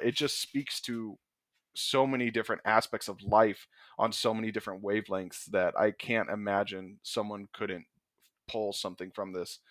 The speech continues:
uh, experience. That's beautiful. It doesn't matter who you are or what you've been through in life. Uh, you'll be able to find some way to connect to it, and I think that's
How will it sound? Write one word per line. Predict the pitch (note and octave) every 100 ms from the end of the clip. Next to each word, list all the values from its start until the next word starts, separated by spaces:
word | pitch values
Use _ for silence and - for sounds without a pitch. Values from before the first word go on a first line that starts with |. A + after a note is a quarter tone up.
| - - _
uh, | C#2+ F2+ D2 C#2 - _ _
experience. | - - - F#2+ C2 - - - _
That's | A#2+ B2 A#2
beautiful. | A#2 A#2 A#2+ F#2+ D2
It | G2
doesn't | A2 A2
matter | G#2+ G#2+ G#2
who | C3
you | B2 A#2
are | A2+
or | A2
what | A2 F#2+
you've | G#2
been | G#2+
through | G#2 G2+
in |
life. | G#2 G#2+ G#2+ - _ - _
Uh, | F#2+ G2+
you'll | G#2 A2
be | A2+
able | A2+ G#2+
to | G#2+
find | - A2 G#2+ G#2+
some | A#2 A2
way | G#2
to | G2
connect | - G2+ F2+ -
to | G#2+ G2
it, | G2 -
and | G2
I | F#2+
think | G#2+ G2+
that's | F#2+